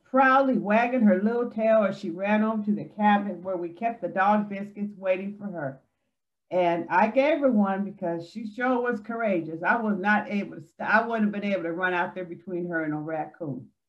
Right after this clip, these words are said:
Thank God the raccoon decided not to fight her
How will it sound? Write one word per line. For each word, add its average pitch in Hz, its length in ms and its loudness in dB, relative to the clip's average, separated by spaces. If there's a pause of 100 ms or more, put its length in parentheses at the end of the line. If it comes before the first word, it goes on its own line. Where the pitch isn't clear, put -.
(360)
Thank 254 280 2
God 196 360 6
the 180 100 -2
raccoon 220 600 0
decided 185 560 2
not 226 360 0
to 285 180 -10
fight 208 320 2
her 196 380 0